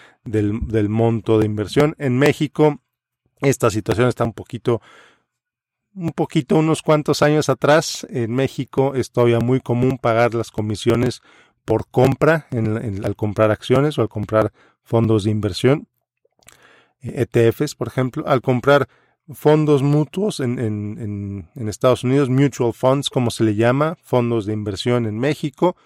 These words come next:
pues usualmente pagas una comisión, una comisión por comprarlo, a menos que compres fondos sin comisión, como ya lo, ya lo mencioné hace un momento. Entonces, bueno, pero es importante conocerlas.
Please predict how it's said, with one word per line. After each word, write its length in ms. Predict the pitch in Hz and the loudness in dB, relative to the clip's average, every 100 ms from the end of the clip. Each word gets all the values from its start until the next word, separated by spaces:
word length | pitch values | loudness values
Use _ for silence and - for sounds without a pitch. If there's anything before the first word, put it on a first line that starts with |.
| _ _ _ | _ _ _
pues 180 | - 147 | -4 0
usualmente 640 | 156 - 185 185 196 - 165 | 0 2 2 4 0 0 0
pagas 400 | 160 156 151 156 | 2 2 0 0
una 180 | 151 | -2
comisión, 680 | 139 135 127 - 139 127 104 _ _ _ _ _ _ _ _ _ _ | 0 0 -2 0 0 0 -2 _ _ _ _ _ _ _ _ _ _
una 220 | 127 135 | -2 -2
comisión 580 | - 120 113 - 127 120 | 0 -2 -2 -2 -2 -2
por 220 | 123 110 | -6 -6
comprarlo, 580 | 110 104 117 139 139 139 | -8 -4 2 2 2 -2
a 120 | 117 | -4
menos 480 | 113 127 123 127 - | -2 -2 0 -2 -4
que 260 | - 113 117 - - _ | 0 2 0 -6 -20 _
compres 460 | - 113 113 113 - | -4 -2 0 0 2
fondos 560 | 113 107 107 - - _ | 0 2 0 -2 -16 _
sin 300 | - - 98 | -14 -8 -6
comisión, 500 | 104 101 101 107 98 | -6 -4 -2 -2 -4
como 220 | - 98 | -6 -8
ya 180 | 92 92 | -6 -6
lo, 260 | 95 95 95 | -4 -6 -8
ya 160 | 107 95 | -10 -6
lo 100 | 98 | -6
mencioné 380 | 98 92 98 98 | -6 -6 -6 -6
hace 160 | - | -6
un 60 | 101 | -4
momento. 420 | 95 95 92 - - - - _ | -2 -2 -4 -8 -16 -20 -20 _
Entonces, 460 | 135 131 160 151 135 | -2 2 2 0 0
bueno, 340 | 165 127 107 _ _ _ _ _ _ _ _ - | 2 2 -2 _ _ _ _ _ _ _ _ -4
pero 140 | 117 | -2
es 100 | 127 | 0
importante 640 | 147 113 110 139 147 135 | -2 -2 0 2 2 -2
conocerlas. 800 | - 104 98 175 185 113 - - | -4 -6 -2 2 2 0 -6 -20